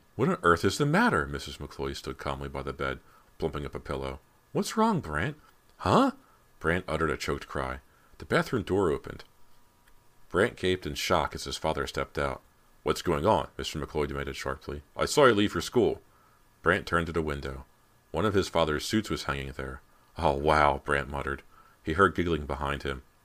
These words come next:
Abby stepped up beside him, her eyes on the suit. Brant burst out laughing, too. "A suit!" he cried. "It's only a suit!" "Brant, have you totally lost it?" his mother demanded. His parents stared at him as if he had gone completely mad.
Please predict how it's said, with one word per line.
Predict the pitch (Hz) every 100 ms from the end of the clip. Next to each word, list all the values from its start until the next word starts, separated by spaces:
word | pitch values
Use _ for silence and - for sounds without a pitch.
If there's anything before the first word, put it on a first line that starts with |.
| _ _ -
Abby | 82
stepped | 87 82 76
up | 73
beside | 71 - 67 67
him, | 71 -
her | - -
eyes | 69
on | 73
the | 67
suit. | - 67 - - - - _ -
Brant | 92 -
burst | - -
out | 80 65
laughing, | 73 71 71
too. | - 73 65 -
"A | 82
suit!" | - - 247 143
he | 76
cried. | - - 71
"It's | 131 -
only | 214 208 196
a |
suit!" | 175 - 208 95 - - - - - - _ -
"Brant, | 80 73 101 - -
have | 85
you |
totally | 185 - 160 101
lost | 76 73 76 -
it?" | 139
his | 69 -
mother | 71 69
demanded. | 71 69 69 73 85 - _ _ _
His | 85
parents | - 98 107 90
stared | - 90
at | 57
him | - -
as | - -
if | 82
he | 80
had | 76
gone | 73 69
completely | 71 82 76 71
mad. | 69 69 64